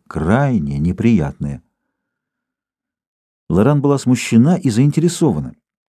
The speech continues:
«Я согласна, если во всем этом нет преступления, хотите вы сказать. Можете быть совершенно спокойны. И вам не грозит никакая ответственность.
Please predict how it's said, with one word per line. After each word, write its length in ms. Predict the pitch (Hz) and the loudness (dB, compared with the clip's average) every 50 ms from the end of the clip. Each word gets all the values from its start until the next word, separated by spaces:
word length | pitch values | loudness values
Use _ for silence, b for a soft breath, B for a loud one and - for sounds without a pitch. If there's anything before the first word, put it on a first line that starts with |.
| _ _ _ _ _ _ _ _ _ _ _ _ - - | _ _ _ _ _ _ _ _ _ _ _ _ -8 -6
«Я 180 | - - - | -6 -4 -4
согласна, 500 | - - 76 71 92 95 143 156 - 151 | -6 -8 -6 -2 0 2 2 2 2 2
если 260 | 117 95 90 - 92 | 2 2 2 0 -2
во 120 | 90 87 92 | 0 0 -2
всем 260 | 92 - 107 104 107 | -2 0 4 4 4
этом 180 | 107 107 113 113 | 4 6 4 4
нет 240 | 120 127 - - b b b b b b b b b b _ _ _ _ _ - | 4 4 0 -4 b b b b b b b b b b _ _ _ _ _ -4
преступления, 960 | - 82 92 92 - - - 104 92 - 117 131 156 180 175 147 110 82 71 | 0 2 2 2 0 -2 -4 -4 -2 0 0 0 2 2 2 2 2 2 2
хотите 360 | - - 92 - 85 76 85 | 0 -2 -2 -2 -2 -4 -4
вы 100 | 73 76 | -6 -6
сказать. 340 | - - - 76 69 - - _ _ _ _ _ _ _ _ _ - | -6 -6 -6 -6 -6 -8 -12 _ _ _ _ _ _ _ _ _ -4
Можете 380 | 226 208 185 147 120 98 120 | 0 2 2 2 2 2 2
быть 160 | 110 107 98 - | 2 2 0 0
совершенно 800 | - - 175 180 160 143 - - - 160 165 160 147 135 131 120 | 2 2 2 2 2 -2 -4 -4 -2 -2 0 0 0 -2 -2 -4
спокойны. 720 | - - - 123 113 - - 92 73 67 64 60 - _ _ _ _ _ _ _ _ _ _ - | -4 -4 -4 -4 -4 -2 -2 -4 -4 -4 -6 -10 -14 _ _ _ _ _ _ _ _ _ _ 2
И 120 | 117 120 | 2 4
вам 320 | 117 131 151 165 156 143 139 | 4 4 4 2 2 0 -2
не 80 | 139 | 0
грозит 400 | 123 127 131 135 120 143 147 - | 0 2 2 2 2 0 -2 0
никакая 600 | 131 160 180 175 - 147 139 - 147 135 127 123 | 2 0 2 2 0 0 0 0 0 0 2 0
ответственность. 760 | 120 117 - 120 123 117 - - - 73 65 - - _ _ | 0 0 0 -2 -2 -2 -2 -8 -10 -10 -10 -10 -12 _ _